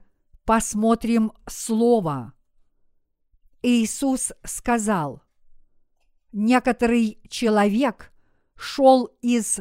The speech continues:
Иерусалима в Иерихон и попался разбойникам, которые сняли с него одежду,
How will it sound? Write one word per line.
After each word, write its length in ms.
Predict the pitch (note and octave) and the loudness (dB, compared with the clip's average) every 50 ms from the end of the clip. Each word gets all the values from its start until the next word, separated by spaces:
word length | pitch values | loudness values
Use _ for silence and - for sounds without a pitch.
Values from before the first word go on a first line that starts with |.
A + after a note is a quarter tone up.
| - _ _ | -8 _ _
Иерусалима 1160 | A#3+ B3 B3 A3+ A#3+ A#3+ A3+ A3+ G#3+ - - - A3 A3 G#3+ C4 D#4 D4+ D4 C#4+ C#4 C#4 C4+ - _ _ - | -2 -2 0 2 0 0 0 0 -2 -2 0 0 0 0 2 0 0 0 2 2 2 0 -2 -6 _ _ -10
в 220 | - F3+ F#3 A#3 - _ | -8 -6 -6 -6 -6 _
Иерихон 920 | B3+ C4 C4+ B3+ A3+ B3+ C4 B3 C4 C4+ - - D4 C4 G#3+ E3 C#3+ C#3 - _ _ _ _ _ _ _ _ _ _ _ _ _ _ | 0 0 0 2 2 0 0 0 0 -2 -2 -2 -2 0 0 -2 -4 -6 -10 _ _ _ _ _ _ _ _ _ _ _ _ _ _
и 120 | - A#3+ A#3+ | -2 -2 -2
попался 1000 | - - B3 A#3+ - - B3+ C4 C4 B3+ A#3 - - C#4 C4+ B3 B3 B3 - - _ | 2 2 2 2 2 2 2 2 2 0 -4 -8 -4 -2 0 2 2 0 0 -2 _
разбойникам, 1080 | - A#3 A#3+ A#3 G#3+ G3+ G3 A#3 B3+ B3+ A#3 G3+ F3 E3+ E3 - D#3+ D#3 D3 D3 D3 - _ _ _ _ _ _ _ _ _ _ _ | -4 -2 -2 -2 -2 -4 -2 0 0 0 0 -2 -4 -6 -6 -6 -6 -6 -6 -8 -10 -14 _ _ _ _ _ _ _ _ _ _ _
которые 580 | - A#3+ A#3+ - - C4 C4 C4 B3+ B3 B3 A3+ | 0 0 0 2 2 2 2 2 2 0 0 -2
сняли 760 | - - - B3 A#3 B3 C4+ D4 C#4+ B3+ F#3+ F3+ F#3 F#3 - - _ | -2 -6 -6 -4 -2 0 0 2 0 0 0 -2 -2 -4 -8 -20 _
с 180 | - - - - | -14 -12 -6 -2
него 360 | A#3+ A#3+ B3 A#3 B3+ B3+ - - | 0 0 2 4 4 2 2 2
одежду, 760 | A3+ A#3 G#3+ F#3 G3+ C4 C#4 A#3+ G3+ E3 D3+ D#3 D3+ D#3 | -2 -2 -2 -2 -2 0 0 0 -2 -2 -4 -4 -4 -4